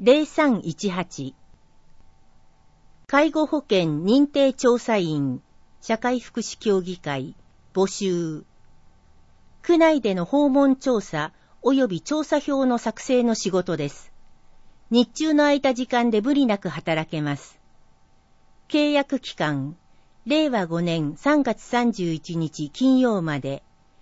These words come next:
業務委託契約、年度更新あり。対象定員、介護支援専門員の資格を有する方、若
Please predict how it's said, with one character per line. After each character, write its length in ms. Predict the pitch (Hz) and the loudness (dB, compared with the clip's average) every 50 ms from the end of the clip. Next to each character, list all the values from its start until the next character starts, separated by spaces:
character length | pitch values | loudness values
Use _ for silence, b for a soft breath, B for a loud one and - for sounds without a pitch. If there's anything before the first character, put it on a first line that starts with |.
| _ _ - - _ - | _ _ -20 -20 _ -4
業 160 | - 254 277 294 | 0 2 2 4
務 180 | 277 277 277 262 | 4 4 2 2
委 80 | 233 | 2
託 220 | - 247 240 - - | 0 -2 -2 -2 -4
契 260 | - 240 214 190 175 | -2 0 2 2 2
約、 400 | 156 147 135 - - 143 131 127 - - - - - - - - - - | 0 -4 -6 -10 -10 -12 -12 -12 -12 -18 -20 -20 -20 -20 -20 -14 -4 0
年 260 | 240 262 277 262 233 | 2 4 4 4 2
度 140 | 190 160 - | -2 -6 -6
更 220 | - 170 165 160 | -4 -4 -4 -4
新 380 | - - - 160 151 143 143 135 | -4 -6 -6 -4 -2 -2 -2 -2
あ 80 | 135 | -4
り。 200 | 127 113 113 135 - - - _ _ _ _ _ - - - - - - _ _ _ - | -6 -8 -12 -18 -20 -20 -20 _ _ _ _ _ -20 -20 -20 -20 -20 -20 _ _ _ 0
対 180 | 285 285 294 | 0 0 0
象 300 | 277 - 294 277 269 262 | 0 -2 -4 -2 -2 -2
定 260 | - - 226 214 208 208 | -2 0 2 2 2 2
員、 460 | 202 190 175 175 170 165 160 - - _ _ _ _ _ _ _ _ | 0 -2 -4 -4 -4 -6 -6 -10 -14 _ _ _ _ _ _ _ _
介 240 | - 302 302 302 311 | 0 2 4 4 4
護 140 | 277 302 302 | 2 -2 -4
支 240 | - - - 269 285 | -6 -4 -4 0 2
援 180 | 269 269 269 | 2 2 2
専 260 | - - 269 262 262 | 2 2 2 4 4
門 260 | 262 262 254 247 233 202 | 4 4 4 4 2 2
員 200 | 180 175 165 147 | 0 0 -2 -2
の 80 | 147 | -4
資 160 | 143 - - | -4 -6 -4
格 300 | - 233 247 - 254 233 | -2 -2 -2 0 2 2
を 80 | 214 208 | 4 4
有 180 | 208 214 220 208 | 4 2 0 0
す 180 | - - 226 | -2 -4 -6
る 120 | 175 160 - | -6 -6 -6
方、 420 | - 143 139 - 143 131 131 - - - - | -8 -10 -8 -4 -2 -4 -4 -4 -6 -18 -10
若 260 | 165 - 196 190 | -4 -2 -2 -2